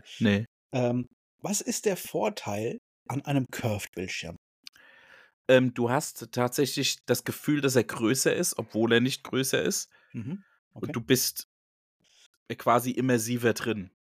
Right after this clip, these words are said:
Speaker 1: Also,
Speaker 2: Aha,
Speaker 1: es
Speaker 2: aha.
Speaker 1: hat sich bei den Bildschirmen tatsächlich durchgesetzt.
Speaker 2: Okay.
Speaker 1: Ja, dass du, dass du, ja, es ist ja dieses klassische Bild von, äh, du hast ein Hologramm,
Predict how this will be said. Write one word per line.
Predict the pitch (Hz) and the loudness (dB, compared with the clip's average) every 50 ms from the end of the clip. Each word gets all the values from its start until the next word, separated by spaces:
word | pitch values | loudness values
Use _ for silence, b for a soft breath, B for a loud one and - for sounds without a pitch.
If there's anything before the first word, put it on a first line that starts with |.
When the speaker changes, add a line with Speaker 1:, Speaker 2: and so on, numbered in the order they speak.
| _ _ _ _ _ _ _ | _ _ _ _ _ _ _
Speaker 1:
Also, | 120 113 117 131 - | -2 0 2 2 0
Speaker 2:
Aha, | - - - | 0 -4 -8
Speaker 1:
es | - 110 | -6 0
Speaker 2:
aha. | 139 143 | 0 0
Speaker 1:
hat | 139 | 0
sich | - 175 - - | -2 -6 -2 0
bei | - 113 | 0 0
den | 110 - - _ | 0 -2 -4 _
Bildschirmen | - 139 156 208 196 - - 190 190 180 180 170 | 0 2 2 2 0 0 2 2 2 2 0 -6
tatsächlich | - 160 151 151 - 156 147 - - 139 - - | -4 -4 -4 -2 -2 -4 -4 -4 -4 -4 -4 2
durchgesetzt. | 135 123 110 - - 101 - - 117 - - - - - _ _ _ _ | 2 2 2 2 -4 -6 -8 -8 -10 -10 -12 -16 -16 -18 _ _ _ _
Speaker 2:
Okay. | - 117 - _ 113 - - | -20 -20 -18 _ -16 -4 0
Speaker 1:
Ja, | 98 95 101 123 135 - _ | 2 4 4 2 0 -2 _
dass | 117 104 - - | -4 -4 -2 -2
du, | - 120 113 113 113 113 b b b b b b b b b _ | -2 0 0 0 0 -2 b b b b b b b b b _
dass | 113 104 - - | -2 -2 -2 -2
du, | - 117 110 107 107 104 101 - _ _ _ _ | -2 0 0 0 -2 -4 -6 -10 _ _ _ _
ja, | 143 165 160 120 117 b b b b b | -8 -4 -4 -4 -6 b b b b b
es | - - - | -12 -8 -6
ist | 127 120 - | -6 2 2
ja | 135 120 | 2 4
dieses | 120 120 113 120 120 107 - - - | 4 0 2 2 0 0 0 -6 -4
klassische | - 117 120 123 131 131 - - 117 | 0 2 2 2 2 -2 -4 -4 -6
Bild | - - 131 135 147 147 - | -4 -2 0 0 0 -2 -4
von, | - - 123 120 123 123 123 - _ _ _ _ _ _ _ _ _ _ _ _ _ _ | -2 2 2 2 2 0 -4 -8 _ _ _ _ _ _ _ _ _ _ _ _ _ _
äh, | 120 120 110 107 | 0 2 2 0
du | 107 107 110 | -2 -4 -4
hast | 117 - - - | -4 -6 -4 -4
ein | 117 | -2
Hologramm, | 117 123 123 110 - - - 104 107 120 147 165 170 156 | 0 0 0 0 -2 -4 0 2 2 2 2 -2 -6 -8